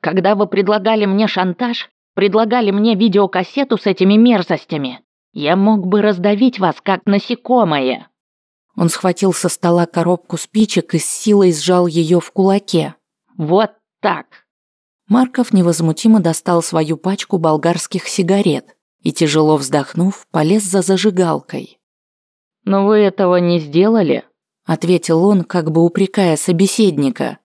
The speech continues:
"Значит, это было не в ваших интересах. И знаете почему?"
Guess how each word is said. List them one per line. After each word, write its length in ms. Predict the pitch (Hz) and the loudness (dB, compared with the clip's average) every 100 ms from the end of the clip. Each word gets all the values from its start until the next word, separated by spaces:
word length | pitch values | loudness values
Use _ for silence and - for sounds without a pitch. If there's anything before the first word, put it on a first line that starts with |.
| _ _ _ - | _ _ _ -8
"Значит, 720 | 139 156 135 113 - 220 - | -4 -2 -2 -4 -4 -4 0
это 280 | 165 175 233 | -2 0 0
было 320 | 202 208 233 | 2 2 4
не 160 | 196 156 | 2 2
в 80 | |
ваших 420 | 139 151 - 175 190 | -2 -2 -4 -2 0
интересах. 840 | 185 - 214 208 - - - - _ _ _ - | 0 2 2 2 0 -6 -16 -18 _ _ _ -4
И 120 | 185 | -2
знаете 440 | 180 226 254 - | 0 2 0 -2
почему?" 600 | 190 208 - 226 190 127 | -4 -4 0 2 2 0